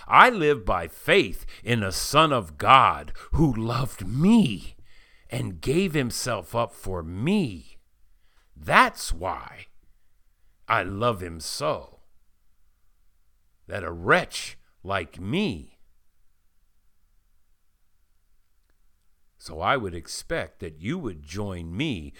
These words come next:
wherever you are as a disciple of Jesus and proclaim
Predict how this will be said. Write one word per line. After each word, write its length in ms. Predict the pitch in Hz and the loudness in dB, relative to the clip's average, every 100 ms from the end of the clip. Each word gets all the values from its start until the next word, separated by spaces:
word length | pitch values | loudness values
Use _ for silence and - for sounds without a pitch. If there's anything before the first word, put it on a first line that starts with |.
| - | -14
wherever 640 | 92 113 92 104 190 214 127 | -4 -2 -2 4 4 4 -4
you 320 | 98 95 85 | -4 -6 -6
are 380 | 85 78 71 - - - | -4 -6 -8 -16 -16 -6
as 180 | 113 101 | -6 -6
a 60 | |
disciple 640 | 85 90 - 113 101 90 87 | -8 -10 -4 -2 0 -2 -6
of 140 | 85 | -8
Jesus 560 | 73 104 92 80 78 - - - | -8 -6 -6 -8 -12 -14 -16 -2
and 220 | - 110 | 0 4
proclaim 880 | - 113 95 - 139 135 107 85 80 | 4 4 0 -4 0 0 0 -4 -8